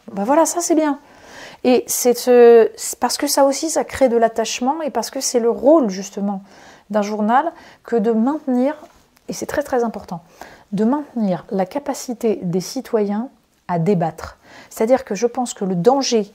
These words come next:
des réseaux sociaux, c'est justement que parce qu'ils ne font que donner aux gens ce qu'ils attendent et ce en quoi ils croient,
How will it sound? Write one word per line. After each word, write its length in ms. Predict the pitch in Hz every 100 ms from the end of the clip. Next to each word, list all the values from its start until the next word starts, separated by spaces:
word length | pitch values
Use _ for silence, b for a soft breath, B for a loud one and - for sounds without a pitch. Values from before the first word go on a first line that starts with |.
| -
des 220 | 202 175
réseaux 240 | 175 185
sociaux, 460 | 185 180 175 226 302 _ B B
c'est 180 | - 214
justement 640 | 208 - - 277 226 190 -
que 100 | 190 - _ _
parce 340 | 320 - -
qu'ils 560 | - 294 269 - 240 226
ne 80 | 226
font 280 | - 233
que 120 | 214 196
donner 380 | 165 233 240
aux 120 | 226 220
gens 300 | 196 196 190
ce 240 | - - 151
qu'ils 340 | - 156 147
attendent 480 | 254 254 214 170 143 _ _
et 80 | 165
ce 220 | - -
en 60 | 156
quoi 260 | - 269
ils 140 | 254 220
croient, 360 | - 196 226